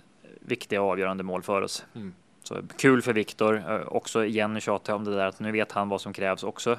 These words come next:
Speaker 1: utav
Speaker 2: Ja.
Speaker 1: honom
Speaker 2: Ja.
Speaker 1: på det dagliga arbetet där, och spelade lite småskadad också under slutspelet och, och gjorde det bra, eh, och verkligen offrade allt för, för att just det skulle bli bra för laget där. Så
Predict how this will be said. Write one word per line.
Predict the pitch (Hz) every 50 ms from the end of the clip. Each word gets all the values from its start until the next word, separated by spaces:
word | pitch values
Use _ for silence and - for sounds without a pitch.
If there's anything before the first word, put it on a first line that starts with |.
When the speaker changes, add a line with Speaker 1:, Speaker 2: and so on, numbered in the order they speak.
| - -
Speaker 1:
utav | 113 - - 104
Speaker 2:
Ja. | 95
Speaker 1:
honom | 87 113 110 101 98 104 110 117 101 - - _ -
Speaker 2:
Ja. | - 101 95
Speaker 1:
på | 95
det | 104 101 95 - - - - - -
dagliga | - 120 120 120 107 104 101 101 101 110 110
arbetet | 107 104 101 98 104 101 - - 104 -
där, | - 101 101 101
och | 101 101 98 - - - - - - - - - -
spelade | - - 135 127 123 120 120
lite | 127 127 120 -
småskadad | 117 - 139 131 117 - - 117 117 117 117 117
också | 110 - - -
under | 113 113
slutspelet | 110 - 123 113 - - - 107 107 107 104 -
och, | 107 104 101 - - 104 101 101
och | 98 98 95 92 - _ _ _ _ _ _ _ _ - - -
gjorde | 113 107 101 101
det | 101 101
bra, | 98 101 101 98 98 95 95 - - - - - _
eh, | - - - 107 - - - - - - _ _ _ _ _ _
och | 113 113
verkligen | 107 95 - - 104 101
offrade | 98 - - 104 98 98 98
allt | 95 95 92 -
för, | - 101 95 80 -
för | - 104 98
att | 90 - - -
just | 104 92 - - -
det | - 90
skulle | - - 98 98 95
bli | 95 98
bra | 95 92 90
för | - - 104
laget | 98 - - 95 95 -
där. | - -
Så | - -